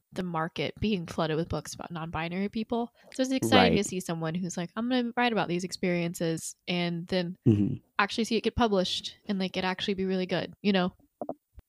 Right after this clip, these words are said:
Speaker 2: Yeah. And Mason Deaver is, Deaver? It's spelled like beaver with a D, so I guess Deaver is also,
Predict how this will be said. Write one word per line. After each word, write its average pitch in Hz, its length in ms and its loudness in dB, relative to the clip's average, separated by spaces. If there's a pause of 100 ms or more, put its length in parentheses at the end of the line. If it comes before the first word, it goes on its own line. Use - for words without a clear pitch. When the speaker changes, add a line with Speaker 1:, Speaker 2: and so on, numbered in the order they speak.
(140)
Speaker 2:
Yeah. 98 240 8 (300)
And 113 260 12
Mason 110 440 10
Deaver 92 300 4
is, 90 300 2 (460)
Deaver? 156 420 8 (440)
It's - 140 -6
spelled 110 180 4
like 95 160 2 (160)
beaver 87 280 6
with - 160 -6
a 82 40 -4
D, 71 180 -2
so - 160 -2
I - 40 2
guess - 180 -2
Deaver - 320 -2 (380)
is 101 120 6
also, 90 520 4